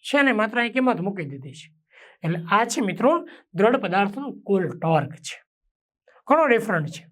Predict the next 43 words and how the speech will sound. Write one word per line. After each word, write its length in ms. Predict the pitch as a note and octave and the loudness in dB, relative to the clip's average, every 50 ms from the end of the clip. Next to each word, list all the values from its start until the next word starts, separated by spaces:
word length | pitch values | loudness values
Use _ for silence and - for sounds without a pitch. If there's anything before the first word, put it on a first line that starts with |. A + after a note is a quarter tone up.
| _ _ _ _ _ - - - - _ - | _ _ _ _ _ -20 -20 -20 -20 _ 0
હવે 120 | - C#4 B3+ | 2 4 4
ઝેડ 340 | - E3+ F3+ F#3+ A#3+ C4+ | 6 6 6 6 6 6
અક્ષને 300 | D#4+ E4 D#4+ - D#4 F4 | 4 2 2 2 2 4
અનુલક્ષીને 560 | E4+ D#4+ D#4+ D#4+ D#4+ D#4 D#4 D#4 - E4+ D#4+ D4+ | 4 4 6 4 4 4 4 2 0 0 0 2
ચાક 220 | - D4 C#4 C#4+ | 4 4 2 4
ગતિ 220 | B3 D4 C4 D#4 | 2 2 2 0
માટે 240 | D4+ C#4+ C#4+ C#4 D#4 | 0 0 0 0 0
ટોર્કનો 480 | B3 C#4 C4+ C4+ C#4 C#4 D4+ D4+ D#4 D#4 | 2 4 4 4 4 2 0 0 0 0
ઝેડ 480 | C#4 - - - - - B3 C4 C#4 | -2 -6 -14 -8 -2 2 2 4 4
ઘટક 300 | C#4 C4+ C4 - D4+ C#4 | 2 2 0 0 0 2
જ 100 | D4 C4+ | 0 0
જવાબદાર 520 | F3 E3 G3+ G3+ G3 F3+ D#3+ E3 E3 D#3 - | 0 2 2 4 4 4 2 0 -2 -4 -4
છે. 180 | - - - - - - _ - - - _ | -8 -12 -16 -18 -20 -20 _ -20 -20 -16 _
હવે 100 | - F3+ | -8 -2
પદાર્થ 380 | E3 A#3+ A#3 C4+ D4 D4+ C#4 C#4+ | 0 2 4 4 4 4 4 2
આ 100 | C#4+ C4+ | 0 2
ઝેડ 240 | G#3+ C4 C#4 C#4 | 2 2 2 2
અક્ષની 260 | D4 C#4+ C#4+ C#4+ D4 C#4+ | 2 0 0 -2 -4 -4
આજુબાજુ 400 | C#4 C#4 C#4 B3 C#4+ C#4+ C#4+ C#4+ | -2 -2 -2 -2 -2 -2 -2 -4
જ 80 | A3+ | -6
ભ્રમણ 360 | G3 G#3 G#3+ A#3 C4+ C#4+ C#4+ | -4 -2 -2 0 0 0 0
કરતો 360 | C4+ D#4+ E4+ F4 F4+ E4 B3+ F#3+ | 0 0 0 0 2 0 2 2
હોય 260 | E3 D3+ E3 - - - - - _ _ - | 2 0 -4 -8 -12 -16 -20 -20 _ _ -10
તો 80 | B3+ | -4
માત્ર 260 | A#3+ C4 C#4+ C4+ E4 D#4+ | -2 -2 0 0 0 0
એક 200 | D4+ D#4+ D4 B3+ | 0 0 0 0
ઘટક 260 | F4+ F4+ F#4+ F#4+ G4 | 0 0 0 0 0
જ 140 | G4 F#4+ - | -2 -2 0
જવાબદાર 440 | D#4 D4+ D4+ C#4 A#3 A#3 G#3+ F#3 | 0 0 0 2 2 2 0 0
છે, 220 | E3 - F3 D#3+ E3 - - - _ _ _ _ _ _ _ _ _ _ _ _ - - | -2 -8 -10 -14 -14 -14 -20 -20 _ _ _ _ _ _ _ _ _ _ _ _ -6 -4
એક 160 | C#4 C4 F4 | -2 0 2
આટલો 320 | D#4 - C#4 C#4+ F4+ F#4 | 2 2 2 0 0 -2
જ 80 | C#4+ A#3+ | 0 2
ઘટક 180 | C#4 C#4 C4 | 2 2 2
જવાબદાર 520 | A#3 F3+ F3+ G3 F#3 F3 E3 D#3+ E3 D#3 D3 | 2 0 0 0 0 0 0 -2 -6 -6 -6
છે 160 | - - F3+ | -8 -8 -4
બસ. 280 | F#3+ A3+ F#3+ - - - - _ _ _ _ _ _ _ _ _ _ _ _ _ _ _ - | -2 -2 -2 -2 -4 -10 -18 _ _ _ _ _ _ _ _ _ _ _ _ _ _ _ 0
આ 60 | A3+ | 2
બે 140 | A#3 C4+ C4+ | 2 2 2
ઝીરો 280 | G#3 C#4 D4+ E4 D#4 | 2 2 2 4 2
ઝીરો 220 | G3 F#3 F3 E3+ D#3+ | 2 0 -2 -6 -6
આવી 160 | D#3 D#3 D#3 | -8 -8 -10
જાય. 180 | - - - | -12 -14 -18